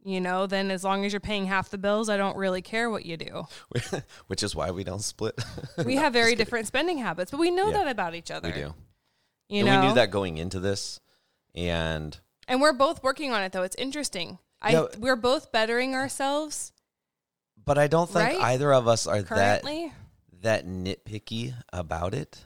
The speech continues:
Speaker 2: Anyways, it's
Speaker 1: I
Speaker 2: kinda
Speaker 1: think it would be if we shared finances.
Speaker 2: Do you?
Speaker 1: Yeah.
Speaker 2: Huh. It's
Speaker 1: Yeah.
Speaker 2: weird. I'm very, like, <clears throat> money, not money,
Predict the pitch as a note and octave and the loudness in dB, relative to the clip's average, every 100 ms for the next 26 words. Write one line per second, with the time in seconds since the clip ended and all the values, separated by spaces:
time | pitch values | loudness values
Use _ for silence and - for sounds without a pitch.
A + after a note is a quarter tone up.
0 | _ _ _ - E2 C#2+ C2+ C#2 D#2 - | _ _ _ -10 -10 -8 -10 -10 -10 -4
1 | - A3 C4+ C4+ A#3 A3+ A3 G#3 G#3 F#3+ | -2 2 2 2 2 2 0 0 -2 -2
2 | G3+ F3 F3+ F3+ E3+ E3 G2 D#3+ - - | -6 -4 -6 -6 -8 -8 -10 -12 -14 -14
3 | - - G#2+ C3+ G3+ - _ _ _ F#3+ | -14 -8 0 0 0 -12 _ _ _ -6
4 | F3+ D3+ D3 _ _ _ - D#3+ - - | -4 -4 -8 _ _ _ -10 -8 -8 -12
5 | _ _ _ _ _ _ _ _ _ _ | _ _ _ _ _ _ _ _ _ _
6 | - G#3 G2 F#2 D#2+ - _ G2 F#2+ G2 | -8 -2 2 2 0 -6 _ -8 -2 0
7 | F#2+ F#2+ F2+ E2+ E2 D#2+ - - - _ | 2 0 0 0 0 -4 -10 -20 -20 _
8 | G3+ E3+ C#3+ _ _ _ _ _ _ _ | -10 -10 -12 _ _ _ _ _ _ _
9 | _ D#2+ D2+ _ _ _ G2+ G#2 G2 G2+ | _ -20 _ _ _ _ -6 -2 0 -2
10 | F2+ G#2 G#2 - G2 F#2+ F#2+ D2+ | -4 -2 -2 -2 -4 -4 -4 -8